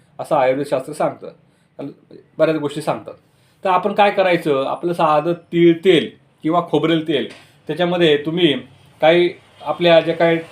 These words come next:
अ, हे असतात बघा, अ, उद्वर्तन म्हणजे आपण, अ, उठणं असतं ना, मग त्याच्यामध्ये चंदनाची पावडर आली,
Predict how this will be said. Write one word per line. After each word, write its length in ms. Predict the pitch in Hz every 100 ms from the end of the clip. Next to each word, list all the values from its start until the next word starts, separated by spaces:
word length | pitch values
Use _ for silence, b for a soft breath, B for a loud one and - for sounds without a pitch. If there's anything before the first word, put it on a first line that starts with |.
| -
अ, 280 | 156 143 135
हे 100 | 156
असतात 240 | 160 156
बघा, 320 | 147 147 127 110 - - _ -
अ, 20 |
उद्वर्तन 720 | 123 123 143 165 170 165 139
म्हणजे 260 | 120 135 147
आपण, 300 | 143 156 156
अ, 180 | 151 151
उठणं 340 | 156 156 185
असतं 220 | 175 208
ना, 240 | 196 123 - _
मग 60 | 139
त्याच्यामध्ये 360 | 147 151 156 160
चंदनाची 540 | 175 143 147 143 143
पावडर 320 | 143 139 139
आली, 400 | 135 135 139 131